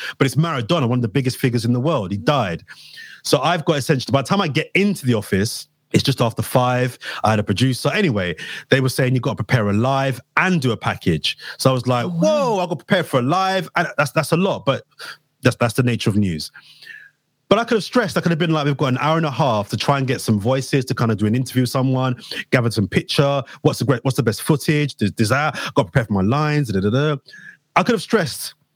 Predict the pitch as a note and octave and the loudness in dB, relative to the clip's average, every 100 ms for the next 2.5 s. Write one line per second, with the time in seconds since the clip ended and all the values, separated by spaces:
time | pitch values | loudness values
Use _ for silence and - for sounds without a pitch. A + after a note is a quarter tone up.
0 | _ - C3+ C3+ G#3 C3 B2+ G#2 - - | _ 0 0 2 0 0 -2 -2 -2 0
1 | F3 D3 C#3+ B2 B2 A#2+ C3 B2 A#2+ G#2 | 0 0 -2 -2 0 0 -2 0 0 0
2 | G2 C3 B2 F2+ | 0 -2 0 -2